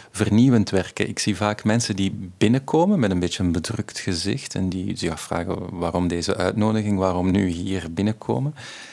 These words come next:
En die dan, eh, een beetje later terug naar buiten komen met een, met een, ja, met een met een zachte glimlach, met, met vrede in het hart. Dat zie ik toch vaak, ja.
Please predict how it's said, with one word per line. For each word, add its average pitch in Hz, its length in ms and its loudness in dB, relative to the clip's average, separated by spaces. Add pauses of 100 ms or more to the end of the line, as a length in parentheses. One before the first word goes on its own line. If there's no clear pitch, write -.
(200)
En 110 120 2
die 110 120 4
dan, 113 340 6
eh, 110 220 4 (840)
een 107 140 2
beetje 113 240 4
later 113 300 2
terug 113 160 -2
naar 110 160 4
buiten 110 320 2
komen 127 340 2
met 110 180 2
een, 104 240 4
met 101 120 4
een, 101 360 4
ja, 120 400 -4
met 104 220 4
een 101 300 2 (380)
met 113 140 2
een 110 80 6
zachte 120 300 2
glimlach, 127 580 4
met, 110 180 4
met 107 200 4
vrede 113 320 0
in 123 80 4
het 107 120 0
hart. - 460 -4
Dat - 160 -4
zie 143 140 -4
ik 139 80 -10
toch - 220 -8
vaak, - 400 -8
ja. - 120 -6